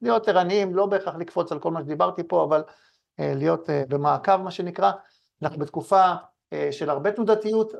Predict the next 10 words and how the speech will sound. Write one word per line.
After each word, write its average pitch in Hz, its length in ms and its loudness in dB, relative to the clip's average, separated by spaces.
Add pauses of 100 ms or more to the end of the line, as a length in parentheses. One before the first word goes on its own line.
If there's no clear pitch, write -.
הרבה 139 300 -2
חוסר 202 340 -2
ודאות, 190 440 2 (100)
זה 165 140 -2
מתבטא, 151 580 0 (180)
אנחנו 143 140 -10
כבר 143 120 0
תקופה - 280 0
ארוכה 151 360 4
ככה 190 380 0